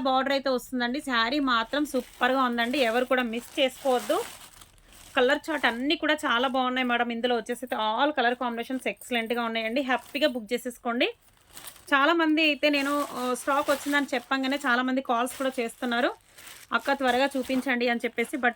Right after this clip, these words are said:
నేనైతే, ఆ, ఒక్కొక్క క్యాటలాగ్ అనేది నేను వీడియోలో అయితే అప్‌లోడ్ చేసేస్తాను, కావాల్సిన వాళ్ళు హ్యాపీగా బుక్ చేసేసుకోండి. లైవ్లో పెట్టేస్తే మాత్రం చాలా త్వరగానైతే అయిపోతాయి. ఓకేనా, పర్పుల్ with మంచి కలర్ కాంబినేషన్, పర్పుల్ కలర్ కాంబినేషన్, బార్డర్ ప్యాటర్న్ అయితే చూడండి ఎంత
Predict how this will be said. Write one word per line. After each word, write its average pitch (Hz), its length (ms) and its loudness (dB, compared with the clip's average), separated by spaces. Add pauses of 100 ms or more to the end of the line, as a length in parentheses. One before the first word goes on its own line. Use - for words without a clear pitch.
నేనైతే, 240 280 -2 (560)
ఆ, - 20 4 (320)
ఒక్కొక్క 302 240 -2 (100)
క్యాటలాగ్ 277 400 4
అనేది 269 260 0
నేను 254 220 -2
వీడియోలో 269 300 4
అయితే 254 200 -2
అప్‌లోడ్ 247 320 -2
చేసేస్తాను, 226 440 -4 (120)
కావాల్సిన 240 420 2
వాళ్ళు 240 220 0
హ్యాపీగా 269 460 2
బుక్ 202 180 -6
చేసేసుకోండి. 233 520 -2 (680)
లైవ్లో 285 320 6
పెట్టేస్తే 294 360 0 (100)
మాత్రం 277 340 0
చాలా 247 220 0
త్వరగానైతే 262 580 2
అయిపోతాయి. 233 480 0 (760)
ఓకేనా, 320 280 6 (420)
పర్పుల్ 294 420 4
with - 280 -4 (360)
మంచి 302 360 -4
కలర్ 269 260 4
కాంబినేషన్, 202 460 -2 (100)
పర్పుల్ 247 360 0
కలర్ 233 220 0
కాంబినేషన్, 220 520 -2
బార్డర్ 233 340 4
ప్యాటర్న్ 233 380 0
అయితే 226 180 -8
చూడండి 214 300 -4 (100)
ఎంత 214 240 -4